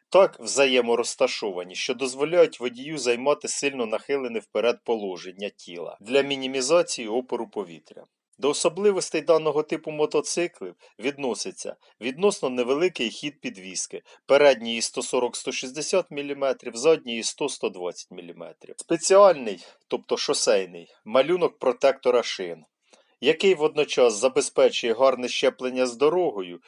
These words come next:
і мінімізує втрати на силу тертя кочення. Мотоцикли цього типу надзвичайно вартісні, бо пропонують водієві максимум комфорта, а так як не передбачають рух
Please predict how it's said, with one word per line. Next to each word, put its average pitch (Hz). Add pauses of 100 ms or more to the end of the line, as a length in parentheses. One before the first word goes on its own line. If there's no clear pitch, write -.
(160)
і 131
мінімізує 139
втрати 139
на 113
силу 127
тертя 110
кочення. - (120)
Мотоцикли 175
цього 170
типу 185
надзвичайно 147
вартісні, 98 (480)
бо 135
пропонують 175
водієві 147 (180)
максимум 143
комфорта, 143 (380)
а 143
так 156
як 139
не 131
передбачають 131
рух 143